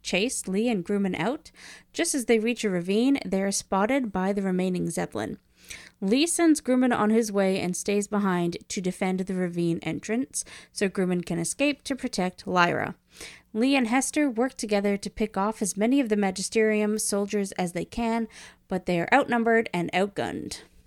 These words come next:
Lee is shot several times before he remembers the flower Serafina Pekkala gave him and uses it to call for help. Lee shoots the Zeppelin, which catches on fire and kills all the remaining soldiers before dying himself.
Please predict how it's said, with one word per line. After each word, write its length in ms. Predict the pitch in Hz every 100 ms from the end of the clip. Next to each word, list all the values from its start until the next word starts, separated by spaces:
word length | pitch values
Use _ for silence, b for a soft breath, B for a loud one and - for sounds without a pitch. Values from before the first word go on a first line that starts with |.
| - -
Lee 300 | 220 247 339
is 100 | 349
shot 320 | - 277 269
several 320 | - 247 233
times 540 | 226 - 214 208 208 202
before 400 | 196 190 214 202
he 160 | 196
remembers 540 | 175 175 180 180 180 175
the 100 | -
flower 380 | - 233 254 262
Serafina 600 | - 196 185 - 202 180
Pekkala 480 | 247 254 269 254
gave 220 | 254 247 240
him 260 | 254 247 - B B
and 220 | - 226
uses 300 | 214 214 196
it 80 | 190
to 80 | -
call 200 | - 170
for 120 | 156
help. 420 | 165 220 233 233 - b b b
Lee 220 | 190 180
shoots 340 | 165 269 262 -
the 120 | 240
Zeppelin, 480 | 226 220 226 214 -
which 300 | 190 185 -
catches 340 | 226 233 247
on 160 | 214 196
fire 360 | - 185 180
and 220 | 175 175 196
kills 360 | 226 247 233
all 160 | - 202
the 100 | 196
remaining 400 | 185 180 170 165
soldiers 500 | - 175 175 170 170 185
before 640 | 180 185 - 220 214 220
dying 640 | - 196 160 156 160 160 165
himself. 960 | - 147 147 - - - - - -